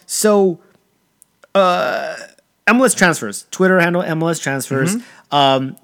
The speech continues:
Speaker 1: tweets today, uh, per one of his sources, and I trust this guy. I think we all do.
Speaker 2: Yeah. Oh, yeah.
Speaker 1: So, uh, apparently, uh, the Galaxy are looking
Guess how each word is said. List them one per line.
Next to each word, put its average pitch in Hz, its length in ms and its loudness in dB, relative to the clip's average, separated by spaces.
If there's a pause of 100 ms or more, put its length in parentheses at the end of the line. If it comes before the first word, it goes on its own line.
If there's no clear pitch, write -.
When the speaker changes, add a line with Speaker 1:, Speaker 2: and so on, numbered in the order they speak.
Speaker 1:
tweets - 380 -2
today, 127 500 -2 (560)
uh, 123 320 -2 (120)
per 156 300 4
one 151 200 2
of 190 100 -2
his 190 140 -2
sources, 123 480 -2
and 127 380 -2
I 131 100 2
trust 139 280 0
this 104 120 -8
guy. 104 320 -12
I 135 80 -14
think 117 240 -10
we 151 120 -2
all 110 180 -2
do. 101 100 -12
Speaker 2:
Yeah. 131 220 2
Oh, 143 120 4
yeah. 117 280 0 (240)
Speaker 1:
So, 156 540 4 (340)
uh, 170 180 2
apparently, 175 880 2 (560)
uh, 156 300 2
the 139 140 0
Galaxy 196 540 2
are 208 220 4
looking 135 460 0